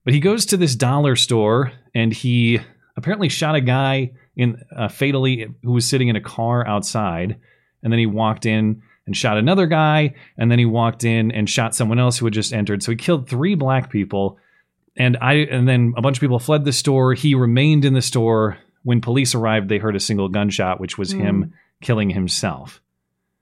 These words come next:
Speaker 1: And according to Jacksonville Sheriff T K Waters,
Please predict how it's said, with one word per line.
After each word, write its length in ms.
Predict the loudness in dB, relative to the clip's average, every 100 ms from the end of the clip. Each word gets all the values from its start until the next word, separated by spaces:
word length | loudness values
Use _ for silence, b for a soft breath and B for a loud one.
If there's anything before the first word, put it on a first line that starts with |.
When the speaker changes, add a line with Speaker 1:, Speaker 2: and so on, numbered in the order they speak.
| _ _ _ _ _ -4
Speaker 1:
And 80 | -2
according 380 | 0 0 0
to 180 | 2 2
Jacksonville 560 | 2 0 0 0 2 0
Sheriff 400 | 0 0 0 0
T 160 | -4
K 180 | -2 -2
Waters, 680 | -2 0 0 2 0 -2